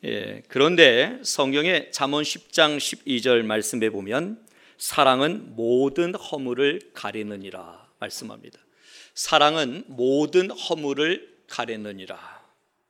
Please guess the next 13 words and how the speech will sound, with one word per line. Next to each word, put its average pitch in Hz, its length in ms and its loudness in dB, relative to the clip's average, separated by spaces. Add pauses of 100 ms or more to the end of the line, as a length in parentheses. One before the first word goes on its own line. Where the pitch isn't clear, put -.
사실 - 580 -2
따지고 175 460 2
보면 123 500 -2 (160)
있는 190 500 2
허물을 180 560 0
있다 160 420 -2
하는 156 280 -4
거, 202 340 0 (520)
뭐 175 260 4
그게, 180 440 -2
그게 - 260 -2
큰 190 360 -8
문제이겠습니까? 117 1120 -4